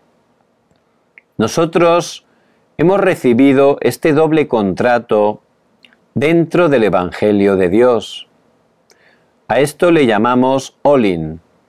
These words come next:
No podemos tener el fórum de la vida si no podemos entregarlo todo por completo, all in. Los líderes de la Iglesia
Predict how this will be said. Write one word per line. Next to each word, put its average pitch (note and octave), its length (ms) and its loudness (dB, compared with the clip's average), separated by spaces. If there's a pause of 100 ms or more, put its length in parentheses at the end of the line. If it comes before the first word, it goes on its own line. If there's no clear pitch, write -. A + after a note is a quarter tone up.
(640)
No A2+ 140 -2
podemos D3 440 0
tener C#3 500 -2 (560)
el A2 140 -4
fórum F3 340 0
de D#3 100 2
la G#2+ 140 2
vida A2 540 0 (580)
si - 180 -6
no B2 140 0
podemos F3 400 0
entregarlo B2+ 760 0
todo B2+ 580 0 (500)
por C3 320 0
completo, F2+ 760 -4 (180)
all A2 200 0
in. D#2+ 320 -6 (1300)
Los A2 160 -2
líderes E3 360 0
de D#3+ 100 0
la C#3 120 2
Iglesia A#2 840 0